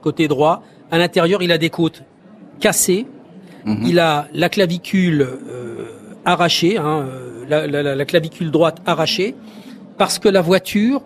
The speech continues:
Speaker 1: ou quelque chose est passé sur lui. Alors, c'est pas la voiture, mais ce serait vraisemblablement la portière ouverte de la B M W, de la voiture, qui en reculant, parce que cette voiture, elle fait un demi-tour.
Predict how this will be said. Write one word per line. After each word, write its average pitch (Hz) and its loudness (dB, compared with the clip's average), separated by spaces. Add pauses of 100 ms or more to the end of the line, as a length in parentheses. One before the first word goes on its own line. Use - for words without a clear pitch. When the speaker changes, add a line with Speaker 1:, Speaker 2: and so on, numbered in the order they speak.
Speaker 1:
ou 208 0
quelque 226 0
chose 226 0
est 190 4
passé 196 0
sur 170 0
lui. 156 0
Alors, 135 -4 (180)
c'est - -2
pas 160 2
la 151 2
voiture, 156 0 (460)
mais 170 2
ce 180 -2
serait 175 0
vraisemblablement 170 0
la 160 -2
portière - -2
ouverte 190 -2 (240)
de 143 -2
la 143 0
B 143 -4
M 147 -2
W, 147 -2 (120)
de 143 -4
la 139 -2
voiture, 143 -6 (540)
qui - 4
en 185 6
reculant, 202 0
parce 208 -10
que 208 -6
cette - -10
voiture, 190 -4
elle 196 -2
fait - -4
un 185 2
demi-tour. 175 -4